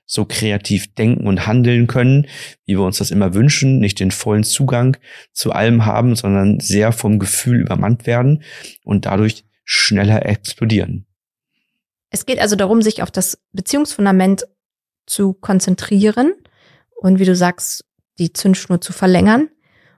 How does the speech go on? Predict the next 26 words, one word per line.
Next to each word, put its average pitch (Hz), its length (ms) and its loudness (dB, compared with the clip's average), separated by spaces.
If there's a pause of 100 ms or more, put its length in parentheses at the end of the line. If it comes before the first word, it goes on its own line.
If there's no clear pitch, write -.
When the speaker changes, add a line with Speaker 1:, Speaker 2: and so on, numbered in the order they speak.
Speaker 2:
Und 202 200 0
da 208 80 4
ist 240 120 0
es - 140 -4
wichtig, 269 260 -2
mal 220 100 0
auf - 100 -2
die 185 100 -4
emotionalen 214 520 2
Verletzungen 208 540 -2
zu - 120 -8
schauen. 170 360 -2
Also 185 180 0
was 220 200 0
ist - 280 -8 (200)
überhaupt 202 340 -2
passiert, 226 500 -2
dass 214 140 -2
diese 196 280 2
Zündschnur 214 460 0
so 185 100 0
kurz - 360 -2
geworden 180 420 0
ist? - 380 -2 (580)
Also 175 420 0
ganz 202 440 2